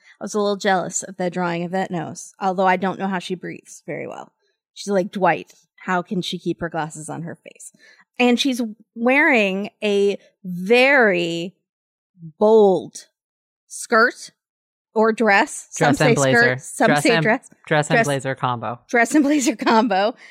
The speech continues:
Speaker 1: maybe from Kohl's.
Speaker 2: No,
Speaker 1: Uh,
Speaker 2: New York and
Speaker 1: white,
Speaker 2: Company.
Speaker 1: white and red and black patterned, bold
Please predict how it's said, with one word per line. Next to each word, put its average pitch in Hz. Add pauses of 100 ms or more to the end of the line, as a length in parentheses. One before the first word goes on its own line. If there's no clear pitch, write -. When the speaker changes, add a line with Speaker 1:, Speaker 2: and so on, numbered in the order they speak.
(160)
Speaker 1:
maybe 208
from 233
Kohl's. 190 (240)
Speaker 2:
No, 156
Speaker 1:
Uh, 202 (320)
Speaker 2:
New 147
York 143
and 220
Speaker 1:
white, 175
Speaker 2:
Company. 127
Speaker 1:
white 233
and 233
red 208
and 196
black 185 (140)
patterned, 170 (360)
bold 185